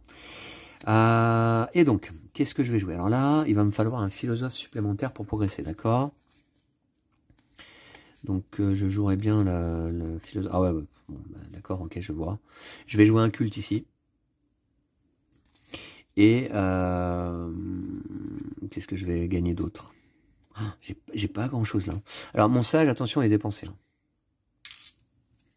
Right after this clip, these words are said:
Voilà, lors du, lors du défi. Alors,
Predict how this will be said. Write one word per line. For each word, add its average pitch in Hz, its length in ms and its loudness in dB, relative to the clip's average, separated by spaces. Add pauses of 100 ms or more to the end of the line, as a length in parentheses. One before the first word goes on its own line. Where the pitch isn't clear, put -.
(520)
Voilà, 98 260 -6
lors 95 200 0
du, 90 520 0 (220)
lors 92 180 0
du 95 80 0
défi. 90 380 -2 (3000)
Alors, 90 300 0